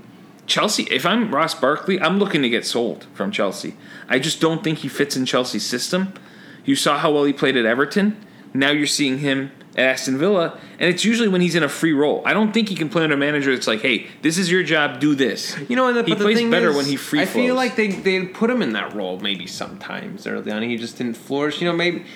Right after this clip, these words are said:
Speaker 2: maybe I'm a firm believer, and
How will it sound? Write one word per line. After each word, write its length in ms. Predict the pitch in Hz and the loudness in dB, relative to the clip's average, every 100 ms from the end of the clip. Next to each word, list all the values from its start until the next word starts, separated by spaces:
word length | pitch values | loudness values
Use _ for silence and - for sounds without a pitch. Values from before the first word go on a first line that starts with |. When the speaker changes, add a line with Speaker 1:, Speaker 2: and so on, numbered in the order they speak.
| - - | -20 -2
Speaker 2:
maybe 420 | 180 185 196 - - - - | 0 0 -2 -6 -14 -20 -6
I'm 300 | 147 202 254 | 0 2 2
a 40 | 240 | 0
firm 260 | 196 180 | 0 0
believer, 480 | 151 127 113 110 110 | 0 0 0 -2 -2
and 320 | 107 107 104 | -2 -4 -6